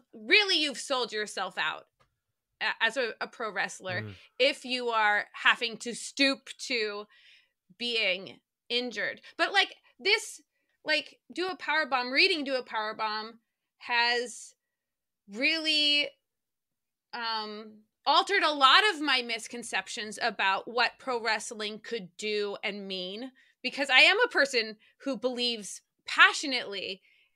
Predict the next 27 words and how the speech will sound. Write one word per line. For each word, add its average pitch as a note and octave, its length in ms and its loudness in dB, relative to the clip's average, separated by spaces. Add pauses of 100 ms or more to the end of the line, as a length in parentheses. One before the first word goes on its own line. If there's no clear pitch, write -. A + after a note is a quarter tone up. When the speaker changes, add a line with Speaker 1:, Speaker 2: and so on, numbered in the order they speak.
(140)
Speaker 1:
that A#3 300 6
all C4+ 220 6
stories A#3 720 -2
have G3 260 -4
value F#3 640 -4 (200)
and A3 320 -6
meaning, G#3+ 680 -6 (540)
and, A3+ 420 -4
um, G#3 640 -6 (320)
and A#3 240 -8
that G#3 260 0 (800)
it's, A#3+ 340 -2
it's C#4+ 180 -4
important D4 640 -2
to - 180 -4
ev-, A#3+ 280 2
for C#4 240 0
ev-, C4 160 6 (300)
it G4+ 80 6
is A4+ 180 8
important G4+ 400 2
for F#4 180 0
a D4+ 100 0
large C4+ 340 2
arena B3 400 -4
of A3+ 240 -6
people A3+ 480 -8